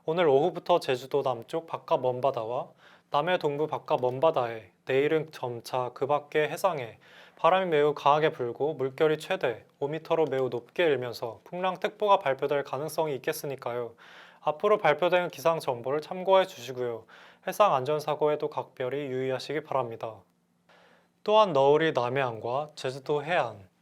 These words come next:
동해안에 밀려들겠는데요. 너울에 의한 높은 물결이 백사장으로 강하게 밀려오거나 갯바위나 방파제를 넘는 곳도 있겠고요.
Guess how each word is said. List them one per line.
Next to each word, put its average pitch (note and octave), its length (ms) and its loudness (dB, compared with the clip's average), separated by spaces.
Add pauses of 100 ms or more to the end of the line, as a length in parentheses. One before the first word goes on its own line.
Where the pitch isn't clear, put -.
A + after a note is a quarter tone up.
(440)
동해안에 D#3+ 480 0
밀려들겠는데요. B2+ 1040 -2 (540)
너울에 F#3 340 4
의한 F#3+ 240 6
높은 D3 380 2
물결이 C3+ 480 0
백사장으로 E3 640 0
강하게 C3 440 -2
밀려오거나 B2+ 720 -2 (340)
갯바위나 F3 500 2
방파제를 D3+ 640 2
넘는 B2+ 320 -2
곳도 B2+ 260 -2
있겠고요. B2 640 -4